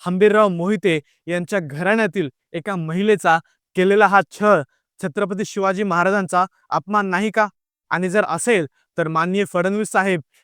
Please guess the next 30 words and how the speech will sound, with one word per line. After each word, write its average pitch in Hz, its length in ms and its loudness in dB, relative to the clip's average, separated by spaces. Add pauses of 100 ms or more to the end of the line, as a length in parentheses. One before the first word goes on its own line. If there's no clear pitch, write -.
(120)
किती 240 260 -2
लवकर 233 280 2
यावरती 214 480 2
निर्णय 180 380 -2
घेतील, 208 340 0 (360)
हे 208 80 2
पाहणं 202 420 0 (220)
महत्त्वाचं 196 520 0
ठरेल. 143 280 -6 (340)
तुम्हाला 262 280 2
या 254 140 4
सगळ्या 247 260 0
विषयावरती 220 640 -2
काय 208 160 2
वाटतं? 180 360 -2 (300)
देवेंद्र 196 460 -2
फडणवीसांना 196 640 -2 (300)
गोरेबद्दल 185 640 0 (300)
अगोदरच 214 500 2
ही 214 100 -2
सगळी 226 240 -2
माहिती 202 380 -2
असेल 220 340 -2
का? 196 120 -4 (280)
तुमचं 233 280 2
मत 240 260 -2 (160)
मला 208 180 -2
कमेंट 214 320 0
करून 208 220 0
कळवा. 139 280 -2